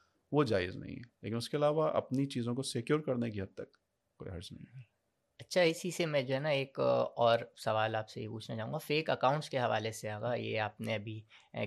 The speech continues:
Speaker 2: کیونکہ ڈیٹا پروٹیکشن کے حوالے سے بھی بات کی، تو fake accounts بہت زیادہ ہمارے سوشل میڈیا پہ مل رہے ہوتے ہیں۔ آ، کچھ لوگ کاروباری سلسلے کے لیے استعمال کرتے ہیں،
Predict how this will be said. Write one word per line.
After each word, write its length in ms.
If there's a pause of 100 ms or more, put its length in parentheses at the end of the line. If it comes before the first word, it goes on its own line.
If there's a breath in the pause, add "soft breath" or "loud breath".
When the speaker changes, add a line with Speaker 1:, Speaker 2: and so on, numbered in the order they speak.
Speaker 2:
کیونکہ 500
ڈیٹا 260
پروٹیکشن 580
کے 80
حوالے 220
سے 60
بھی 140
بات 260
کی، 160 (540 soft breath)
تو 400 (260)
fake 220
accounts 320
بہت 180
زیادہ 200
ہمارے 220
سوشل 320
میڈیا 260
پہ 100
مل 200
رہے 80
ہوتے 200
ہیں۔ 80 (440 soft breath)
آ، 460 (120)
کچھ 220
لوگ 80
کاروباری 540
سلسلے 380
کے 120
لیے 160
استعمال 420
کرتے 300
ہیں، 180